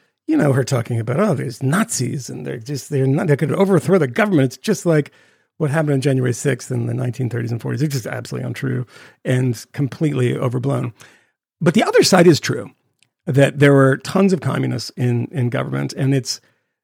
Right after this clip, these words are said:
that truth has been replaced by a narrative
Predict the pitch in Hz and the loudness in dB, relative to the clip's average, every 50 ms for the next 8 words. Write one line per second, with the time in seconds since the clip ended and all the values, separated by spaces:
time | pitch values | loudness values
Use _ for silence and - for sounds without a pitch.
0 | _ _ _ _ _ - 143 131 175 202 277 381 370 - _ _ _ _ _ _ | _ _ _ _ _ -6 0 0 2 2 2 -2 -4 -6 _ _ _ _ _ _
1 | - - - - - - 226 254 - 127 - 143 135 - 156 143 135 135 127 - | -12 -8 -6 -4 0 2 4 4 4 4 2 0 0 2 2 2 4 2 2 0
2 | - - 165 170 240 240 - - - 226 220 196 185 160 151 170 175 185 196 175 | 0 -2 -2 -2 -2 -2 -4 -6 -4 -2 0 2 2 2 2 2 2 2 4 4
3 | 139 131 139 151 147 - - - - | 2 2 0 -2 -2 -4 -6 -8 -12